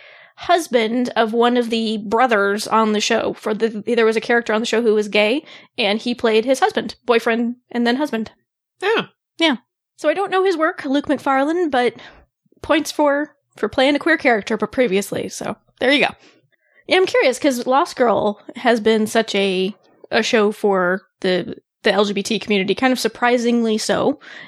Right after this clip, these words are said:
Speaker 1: And I'm curious if that's go-, also going to be an element in this series as well, or if, t-, certainly from the description, it doesn't sound like it'll be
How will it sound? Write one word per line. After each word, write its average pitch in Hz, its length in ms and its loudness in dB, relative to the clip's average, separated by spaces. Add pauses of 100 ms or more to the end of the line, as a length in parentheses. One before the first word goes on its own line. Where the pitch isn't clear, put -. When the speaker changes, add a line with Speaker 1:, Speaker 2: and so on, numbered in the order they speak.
(120)
Speaker 1:
And 214 360 2
I'm 220 160 2
curious 262 400 0
if 233 160 -4
that's 196 260 0
go-, - 160 -6
also 202 260 0
going 202 220 0
to 214 80 -4
be 208 120 0
an 190 120 0
element 190 720 -2
in 202 540 -2 (180)
this 214 280 0
series 190 500 2
as 190 240 0
well, 190 340 2
or 202 160 2
if, - 320 -6 (220)
t-, 294 120 -2
certainly 320 320 2
from 247 280 2
the 196 140 2
description, 202 520 -2
it 202 80 -6
doesn't 202 240 -4
sound 214 220 -2
like - 160 -6
it'll 247 120 -2
be 190 240 -2